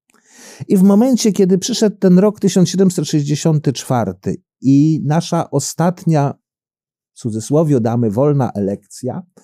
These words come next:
to, y, wydaje mi się, że nie powinniśmy, y, te-, na to patrzeć jako, y, elementu, że obce mocarstwo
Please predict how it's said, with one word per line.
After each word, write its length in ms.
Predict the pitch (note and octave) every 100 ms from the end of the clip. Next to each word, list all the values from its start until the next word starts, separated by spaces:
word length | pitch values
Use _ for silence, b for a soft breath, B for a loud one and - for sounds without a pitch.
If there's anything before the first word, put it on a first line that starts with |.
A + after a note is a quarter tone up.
| b b b b b b _
to, 500 | - F3 G3+ G#3 - D3
y, 500 | D#3+ D#3+ D#3+ E3 E3 - - _ - F3 G2 A2 G#2
wydaje 300 | C#3 D#3+ A3+
mi 80 | A#3
się, 140 | - F#3
że 140 | F3+
nie 120 | F3
powinniśmy, 800 | F3 D3 C#3+ E3 B3 B3 - D#3+
y, 640 | D3+ C3+ - - - - A#2+ B2+ B2 _ _
te-, 240 | - F3 D3+ C3
na 160 | D#3+
to 140 | F3 D#3+
patrzeć 600 | E3+ F3 - F3+ F3+ C3+
jako, 560 | C#3+ D3+ - D#3+ D3+ _ _ _ _ _ -
y, 40 | C3 C3 B2+ B2+ - _ -
elementu, 840 | C3 C3 B2+ G3 F#3+ G3 F#3 F#3+ _ _ _ -
że 600 | G#2 G2+ D3 D3 C3+ -
obce 460 | F3+ G#3 - - C3
mocarstwo 1040 | G#2 G#2 D3 D#3+ D#3 - - F3+ A3